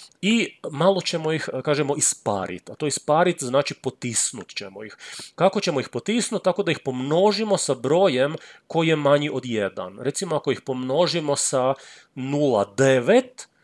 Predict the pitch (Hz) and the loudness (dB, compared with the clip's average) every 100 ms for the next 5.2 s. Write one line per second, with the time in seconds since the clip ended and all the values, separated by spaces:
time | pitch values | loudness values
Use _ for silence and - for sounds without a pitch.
0 | _ _ _ 143 156 180 196 175 190 175 | _ _ _ -2 0 2 0 6 6 6
1 | - - 160 208 202 185 170 160 160 160 | 0 -2 -2 -2 -4 -4 -4 -2 0 0
2 | 151 - - 160 175 - 185 160 151 151 | -2 -6 -2 0 2 0 2 2 0 0
3 | 151 131 127 127 139 - - 160 190 151 | 0 0 2 4 2 0 -2 0 0 0
4 | 147 160 - 151 143 139 139 - - 107 | 0 0 0 -2 -2 -4 -4 -6 -4 -2
5 | 98 95 | -4 -8